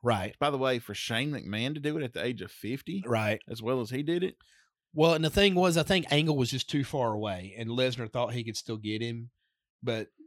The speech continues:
Speaker 1: whenever he did the shooting star press, he didn't get enough rotation 'cause he's trying to go out too far, and he comes straight down on his neck. Basically
Speaker 2: Oh,
Speaker 1: knocked him
Speaker 2: yeah.
Speaker 1: out.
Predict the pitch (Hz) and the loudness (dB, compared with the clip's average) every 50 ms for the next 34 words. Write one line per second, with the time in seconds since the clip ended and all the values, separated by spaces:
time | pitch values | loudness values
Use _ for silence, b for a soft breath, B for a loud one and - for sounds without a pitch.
0 | _ _ _ - 135 139 143 135 131 139 151 147 127 123 139 147 147 139 131 - | _ _ _ -4 -2 0 2 2 2 2 2 2 4 6 6 6 6 4 0 0
1 | - 147 143 143 139 131 - - 123 120 - - 135 127 127 123 120 113 - - | 0 2 2 2 0 0 2 2 2 2 4 4 6 6 6 6 6 4 2 0
2 | 131 127 120 117 110 117 127 127 127 123 123 127 123 120 120 120 117 - 123 113 | 0 0 0 2 2 4 4 4 4 2 0 2 2 2 2 0 0 2 2 0
3 | 107 - - - 117 127 123 - - 135 123 - 127 113 107 107 101 - - 131 | 0 0 0 2 2 2 2 0 -2 -4 -4 -2 -2 -2 -2 -4 -4 -2 0 0
4 | 117 110 107 107 113 110 - - - 107 110 110 104 - _ - - 127 123 - | 0 0 0 -2 -2 -2 -4 -4 -4 0 0 0 0 0 _ -4 -4 -4 -4 -4
5 | - 139 139 139 143 143 139 135 - b b b b b b b b b b b | -2 -2 -2 -2 -2 -4 -6 -10 -12 b b b b b b b b b b b
6 | b _ - 113 113 113 107 107 120 113 - 131 110 101 - - - - 113 110 | b _ -6 -2 -2 0 0 0 -2 0 0 0 0 -2 -4 -6 -4 -2 -2 -2
7 | 90 87 107 104 101 98 95 92 87 98 95 90 85 - - _ - - - - | -2 -4 -6 -8 -6 -8 -10 -12 -12 -12 -12 -12 -12 -14 -16 _ -20 -20 -20 -20
8 | - 110 127 131 151 160 160 143 92 110 117 110 113 117 117 120 120 110 113 110 | -6 0 2 2 4 4 2 0 0 0 -2 -2 0 2 2 2 2 2 0 -2
9 | 104 101 107 110 110 113 113 107 - - | -2 0 0 2 2 2 2 2 0 -6